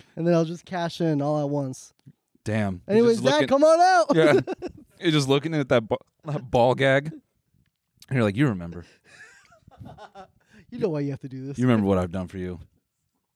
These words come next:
Speaker 2: So what's
Speaker 1: <laughs> In the full suit.
Speaker 2: Yeah, yeah, yeah. <laughs> Put it in your mouth. So what's been up, dude? What, what have you been up to?
Speaker 1: Um, got laid off. That was a big one.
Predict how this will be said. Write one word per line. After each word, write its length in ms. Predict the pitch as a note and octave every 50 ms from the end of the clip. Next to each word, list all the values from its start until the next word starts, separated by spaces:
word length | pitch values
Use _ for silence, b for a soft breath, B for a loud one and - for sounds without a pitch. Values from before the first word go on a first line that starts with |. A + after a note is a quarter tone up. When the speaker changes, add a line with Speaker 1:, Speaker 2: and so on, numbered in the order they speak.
| _ _ _ _ _ _ -
Speaker 2:
So 140 | - C3
what's 140 | C#3 D#3 D#3 G3 - - -
Speaker 1:
<laughs> 200 | _ - - -
In 120 | - G3+ F#3+
the 80 | F#3
full 260 | - E3+ - F3 E3+
suit. 260 | - - - - F#3+ C#3+
Speaker 2:
Yeah, 140 | B2+ C3+
yeah, 260 | B2 A#2+ B2+ - D3 B2
yeah. 280 | A#2 - - A2+ G#2+ A2 - D3+ - - - - _ - - _ - - _ _ _ _
<laughs> 520 | - A3 C#4+ C#4+ C4 A3 G3+ F#3+ - _
Put 180 | - A#2+ A#2+ A2+
it 100 | B2 - -
in 120 | G2+ G2+ G2
your 120 | F#2 D#2+
mouth. 400 | E2 F2 F2+ E2+ E2 - - - b b b b b b b b b b _ _ _ _ _ _ _ _ _ _ -
So 100 | - C3+
what's 100 | D3 -
been 120 | D3 D3+ D#3+
up, 160 | E3 D3+ B2
dude? 180 | G#2+ A#2 A#2+
What, 200 | A#2+ A#2+ C3 A#2
what 120 | A#2+ B2 C3
have 80 | C3
you 40 | B2+ B2+
been 80 | B2+
up 140 | C3 C#3 C3
to? 240 | - A#2+ F2+ D2+ - _ _ _ _ -
Speaker 1:
Um, 460 | F#3 F3+ F#3 F3+ F3+ F3+ F3+ F3 E3+
got 280 | - F#3 F3 F3+ G3 G3+
laid 200 | G3+ G3+ A3 G#3+
off. 540 | G3 F#3 F3 F#3+ G#3 - - - - _ _ -
That 100 | F3 D#3
was 140 | E3 D#3+ E3
a 40 |
big 180 | D#3+ D#3 E3 D3
one. 400 | D3 D#3+ D#3+ D#3 D#3 F#3 G#3 G3+